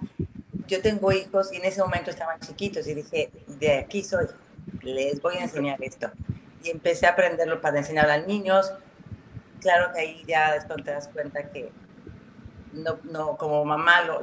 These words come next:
es más bien como lo vives en vez de cómo lo estás, este, enseñando.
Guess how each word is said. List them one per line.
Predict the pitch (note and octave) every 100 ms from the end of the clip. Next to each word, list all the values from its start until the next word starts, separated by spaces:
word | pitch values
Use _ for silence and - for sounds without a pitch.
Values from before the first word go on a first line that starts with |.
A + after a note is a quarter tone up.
| D#3
es | D#3+ D3+
más | E3+
bien | E3+ E3
como | F3+ D#3
lo | D3 D3
vives | F#3+ F3+ E3+
en | D#3+ C#3+
vez | C#3 D3
de | D#3
cómo | D#3 D#3
lo | D#3
estás, | C#3+ D3 - - - - - -
este, | C#3+ - C#3+
enseñando. | - D3+ E3 E3 E3 A#3